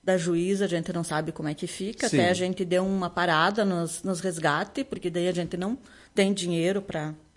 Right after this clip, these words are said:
Speaker 2: Manter
Speaker 1: pra
Speaker 2: esses
Speaker 1: manter
Speaker 2: animais.
Speaker 1: os, os anima-, e são muitos, Rude.
Speaker 2: Sim.
Speaker 1: Olha, nossa, são, são resgate daqui, são maus tratos dali, sabe? Toda hora o nosso telefone tá, "Ai, porque tem que resgatar, ai, porque tem que atropelado."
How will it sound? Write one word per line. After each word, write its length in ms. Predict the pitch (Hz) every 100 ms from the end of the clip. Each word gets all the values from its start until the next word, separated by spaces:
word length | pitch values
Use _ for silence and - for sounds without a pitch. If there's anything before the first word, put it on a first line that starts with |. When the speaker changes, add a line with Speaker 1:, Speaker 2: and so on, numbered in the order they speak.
| -
Speaker 2:
Manter 420 | 160 147 - 123
Speaker 1:
pra 120 | 180
Speaker 2:
esses 120 | 180
Speaker 1:
manter 560 | 180 180 143 139 170 175
Speaker 2:
animais. 40 | 220
Speaker 1:
os, 420 | 240 170 160 175 190
os 220 | 170 160
anima-, 240 | 170 170 202
e 80 | 196
são 320 | - 208 247
muitos, 420 | 247 240 226 180
Rude. 280 | 170 170 156
Speaker 2:
Sim. 80 | 180
Speaker 1:
Olha, 340 | 175 185 180
nossa, 600 | 180 180 175 180 180 180
são, 300 | 170 190 185 - - - -
são 220 | - 196
resgate 540 | 202 196 185 170 175 180
daqui, 360 | 175 - 180
são 220 | 175 185
maus 240 | 190 180 -
tratos 420 | 175 170 185 175
dali, 380 | 175 170 165 180
sabe? 400 | - 165 165 175
Toda 400 | - 202 202 185
hora 280 | 175 185 190
o 20 |
nosso 260 | 175 170
telefone 520 | - 175 170 160 175 175
tá, 280 | 160 165 165 - - - - 185
"Ai, 140 | 208
porque 160 | 208 -
tem 100 | 202
que 40 |
resgatar, 720 | 202 185 190 190 180 180 185 180
ai, 80 | 190
porque 160 | - -
tem 160 | 185 190
que 220 | - 180
atropelado." 920 | 180 185 185 190 175 160 175 170 180